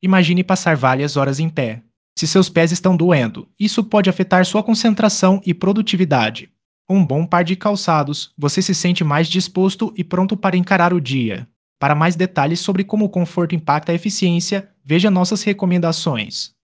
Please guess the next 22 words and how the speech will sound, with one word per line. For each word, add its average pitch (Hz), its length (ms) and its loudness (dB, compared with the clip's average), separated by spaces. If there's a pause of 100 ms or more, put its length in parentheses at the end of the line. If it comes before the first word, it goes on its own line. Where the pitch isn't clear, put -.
(140)
Aqui 165 220 -2
estão 190 280 0
algumas 175 380 0
maneiras 175 460 0
que 214 120 -4
calçados 170 600 0
confortáveis 190 760 0
ajudam 185 360 2
você 196 240 0
a 180 60 4
ser 185 220 0
mais 160 280 0
eficiente. 156 840 -4
Um, 117 220 -8 (360)
menos 165 360 6
dor. 127 340 2 (120)
Menos 160 340 4
desconforto 165 680 2
significa 196 640 2
mais 143 260 2
foco. 120 500 -2 (340)
Dois, 147 460 2